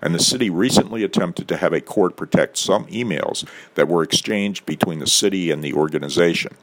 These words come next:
The court said no, and the case highlights reasons for public officials to restrain themselves in their emails and texts. In issuing orders from its March second conference, notable absences in the order list were the two cases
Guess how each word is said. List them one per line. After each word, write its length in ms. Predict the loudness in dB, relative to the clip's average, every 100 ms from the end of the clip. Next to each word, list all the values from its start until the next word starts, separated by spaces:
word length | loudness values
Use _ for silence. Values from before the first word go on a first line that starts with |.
| _ -20 -20 -20 -2
The 80 | 0
court 300 | 6 4 6
said 280 | 4 2
no, 360 | 2 4 6 4
and 100 | 0
the 60 | -2
case 300 | 2 4 4
highlights 520 | 4 4 2 0 -2
reasons 480 | 0 0 -2 -4 -2
for 140 | -2
public 340 | 2 2 2
officials 460 | 0 0 0 0 -4
to 120 | -4
restrain 520 | 0 0 0 0 0
themselves 600 | -2 -2 0 2 2 0 -6 -12 -10
in 100 | -4
their 160 | 0 0
emails 580 | 0 0 0 -2 0 -2
and 160 | -2
texts. 600 | 2 2 2 -4 -4 -8 -10 _ _ -20 -20 -20 -20 _
In 140 | 2
issuing 420 | 4 4 2 -2
orders 380 | 2 4 4 4
from 200 | 4 2
its 180 | 0 0
March 260 | 2 2 2
second 380 | 2 0 -2
conference, 680 | -2 0 2 0 -4 -2 -2 4
notable 480 | 4 4 4 0 2
absences 720 | 0 0 0 0 -2 -2 -4
in 120 | -2
the 100 | -2
order 260 | 2 4 4
list 400 | 2 0 -2 0
were 200 | 0 0
the 100 | 0
two 240 | 0 0
cases 500 | 2 2 2 -2 -4